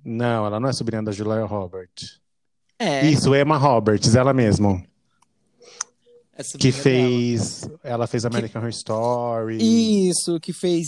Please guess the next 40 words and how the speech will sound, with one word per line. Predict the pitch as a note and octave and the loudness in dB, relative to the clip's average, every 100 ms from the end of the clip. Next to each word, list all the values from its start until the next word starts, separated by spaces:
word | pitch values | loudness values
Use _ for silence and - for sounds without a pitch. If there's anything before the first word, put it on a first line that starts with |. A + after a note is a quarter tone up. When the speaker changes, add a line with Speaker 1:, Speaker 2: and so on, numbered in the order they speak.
| D#3+ | -6
Speaker 2:
Scream | - G3 F#3 | -4 -4 -4
Queens. | - F#3 F#3 G#3 G#3 F#3+ E3+ B2+ A#2+ | -4 -4 0 2 2 0 -2 -4 -6
Speaker 1:
Scream | B2+ A#2 | -6 -6
Queens, | B2 A#2+ B2 A2+ | -8 -8 -6 -4
isso, | A#2+ A2 | -4 -2
ela | A#2 A#2 | -2 -2
é, | A#2 A#2 A#2 A2+ A2 G#2+ G#2 G2+ G2 _ - - - | -2 -2 -2 -4 -4 -6 -8 -14 -20 _ -14 -14 -12
ela | G#2+ | -8
é | A2 | -6
sobrinha | G#2 A2 A2 G#2+ | -6 -6 -8 -8
Speaker 2:
A, | |
Speaker 1:
da | G#2+ | -6
Speaker 2:
a | G2+ | -4
Speaker 1:
Julia | G#2+ | 0
Speaker 2:
queridinha, | A3+ A3+ F#3 G3+ | 2 2 0 -2
Speaker 1:
Roberts. | E3 | -4
Speaker 2:
a | D3+ | -8
queridinha | G#3+ E3+ E3 G3 | -10 -12 -10 -10
do, | G3 G3 F3 | -8 -10 -12
do | D#3+ E3+ | -12 -6
Ryan. | E3 C3 A#2+ A#2+ B2+ E3 | -4 -4 -6 -12 -12 -8
Speaker 1:
A, | - G#3 - A#2+ | -8 -8 -4 -2
a | |
queridinha | A#2 B2+ B2 C3 | 2 2 4 4
do... | C3 D#3 - - | 2 0 -6 -2
o | D#3 | 2
Ryan | E3+ E3 E3 | 4 4 2
tem | E3+ | 0
vários | D#3 D3+ C#3+ - | 0 0 -2 -6
queridinhos, | D#3+ E3 D3+ B2+ A2+ A2+ A#2 | -8 -8 -8 -8 -10 -12 -10
né? | A#2+ A#2 | -10 -6
Speaker 2:
Não, | G3 G#3 G3 D#3+ | 0 4 4 2
sim, | - F#3+ D#3 | 2 2 4
é, | C#3+ C#3 | 4 2
depois | C#3 D3 F3+ F3 | 0 -2 -2 -2
a | |
gente | E3+ F#3 - | -2 -4 -4
fala | F#3 E3+ | -4 -2
só | - G#3+ | -4 -4
dele. | G3+ D3 B2+ D#3 | -2 -2 -2 -2